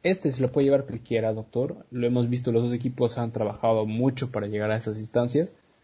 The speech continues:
En un torneo que, pues, ha sido muy, muy llamativo, lleno de sorpresas, porque, bueno, usted también estaba tan emocionado de que su Puebla podía ser campeón siendo el lugar doce,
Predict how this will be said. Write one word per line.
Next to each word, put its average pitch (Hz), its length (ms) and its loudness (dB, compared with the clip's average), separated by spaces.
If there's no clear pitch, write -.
En 180 180 4
un 185 120 4
torneo 165 480 4
que, 156 240 0
pues, - 260 -12
ha 131 80 0
sido 143 260 4
muy, 135 720 4
muy 143 240 2
llamativo, 139 680 4
lleno 135 220 0
de 117 300 0
sorpresas, 190 640 0
porque, 123 260 -6
bueno, 151 320 -2
usted 127 260 2
también 160 240 4
estaba 151 320 4
tan 160 140 2
emocionado 139 520 2
de 120 120 4
que 113 100 -4
su 113 140 -6
Puebla 135 320 4
podía 120 240 4
ser 135 180 -2
campeón 123 440 -2
siendo 127 280 0
el 113 80 2
lugar 117 320 4
doce, 139 400 2